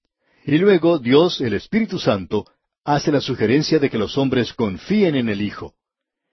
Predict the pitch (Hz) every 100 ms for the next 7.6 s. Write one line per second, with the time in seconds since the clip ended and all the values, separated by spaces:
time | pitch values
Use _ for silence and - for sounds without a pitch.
0 | _ _ _ 127 143 208 214 185 120 151
1 | - 131 110 104 - 170 123 95 143 117
2 | 87 90 107 - 87 - 107 95 98 87
3 | 117 139 120 98 92 117 107 98 - _
4 | _ _ _ _ _ - 107 117 - 165
5 | - 143 110 90 113 135 - 120 104 92
6 | 120 135 135 113 - - - 135 127 107
7 | 98 92 151 143 127